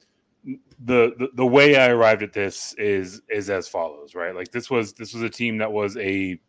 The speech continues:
six seed last year, and their roster was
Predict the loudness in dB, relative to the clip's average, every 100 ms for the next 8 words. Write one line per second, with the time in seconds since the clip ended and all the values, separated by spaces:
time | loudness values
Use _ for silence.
0 | _ -8 -6 -6 -4 -4 -4 -2 -2 -2
1 | -8 -4 -4 -4 -8 _ _ _ 0 2
2 | 2 -2 -2 0 2 2 0 -2 -6 -4
3 | -2 -4 -4 -6 -12